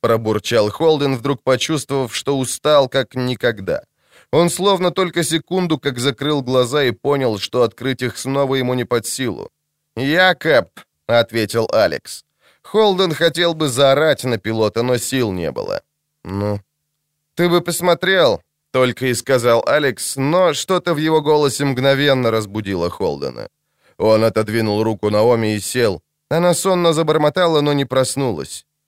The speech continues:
"Ну что?" повторил Холден, глядя в монитор.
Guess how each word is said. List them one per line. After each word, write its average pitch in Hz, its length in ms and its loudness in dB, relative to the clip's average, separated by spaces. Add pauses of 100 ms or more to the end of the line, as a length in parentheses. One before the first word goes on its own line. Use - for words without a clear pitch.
(360)
"Ну 120 280 0
что?" 135 400 2 (440)
повторил 113 460 2
Холден, 123 480 2
глядя 107 340 0
в 95 40 -12
монитор. 95 460 -4